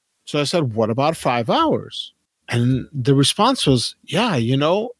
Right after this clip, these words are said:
the devs, a lot of times, they're not thinking about five hours, ten hours, twenty hours. They're, they're really looking at those first couple of hours."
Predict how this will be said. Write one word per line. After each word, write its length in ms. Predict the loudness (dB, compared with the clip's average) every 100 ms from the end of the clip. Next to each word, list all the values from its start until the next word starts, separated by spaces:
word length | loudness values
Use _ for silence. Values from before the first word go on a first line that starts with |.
| _ -6
the 160 | -2
devs, 440 | -2 0 0 0 0
a 60 | 0
lot 220 | 2 0
of 80 | -2
times, 420 | 0 0 0 0
they're 200 | 0 0
not 200 | 0 0
thinking 300 | -2 0 0
about 240 | 0 -2
five 380 | -2 -2 0 0
hours, 340 | 0 0 -4 -4
ten 240 | -2 0
hours, 360 | 0 0 -4 -10
twenty 300 | -4 0 0
hours. 300 | 0 -4 -4
They're, 340 | -2 0 -2
they're 200 | -2 -2
really 280 | 0 0 0
looking 320 | 0 0 0
at 100 | 2
those 180 | 0 -2
first 240 | -2 -4 -2
couple 240 | -4 0
of 60 | 2
hours." 360 | 2 2 0